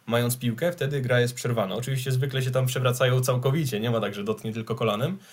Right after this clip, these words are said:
ale tutaj właśnie widać te różnice, gdzie w jednej lidze zawodnik dotknie kolanem, podeprze się ręką murawy i pobiegnie dalej i gra nie jest przerwana, a w innej już wtedy wybrzmi gwizdek, więc to są takie minimalne, minimalne różnice,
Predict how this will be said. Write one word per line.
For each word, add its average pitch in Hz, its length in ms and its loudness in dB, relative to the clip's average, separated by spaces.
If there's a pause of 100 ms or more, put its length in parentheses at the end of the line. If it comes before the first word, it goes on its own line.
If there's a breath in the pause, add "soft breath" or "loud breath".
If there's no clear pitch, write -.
(360 loud breath)
ale 127 200 6
tutaj 165 220 0
właśnie 147 260 0
widać 151 280 2
te 127 380 4
różnice, 123 540 2
gdzie 107 180 -4
w 127 40 0
jednej 147 280 0
lidze 139 280 2
zawodnik 123 680 0
dotknie 120 500 0
kolanem, 107 540 0
podeprze 131 440 -2
się 127 140 0
ręką 117 600 2
murawy 120 440 4
i 117 100 -6
pobiegnie 131 360 0
dalej 127 320 4
i 120 60 -8
gra 127 140 0
nie 123 100 0
jest 120 120 -2
przerwana, 120 480 -2 (260 loud breath)
a 120 100 2
w 120 60 2
innej 165 260 2
już 143 120 -2
wtedy 147 460 0 (100)
wybrzmi 127 400 0
gwizdek, 113 400 -6
więc 117 180 -8
to 147 80 -8
są 131 120 -8
takie 127 240 -4
minimalne, 120 720 0 (420 loud breath)
minimalne 127 360 4
różnice, 117 520 0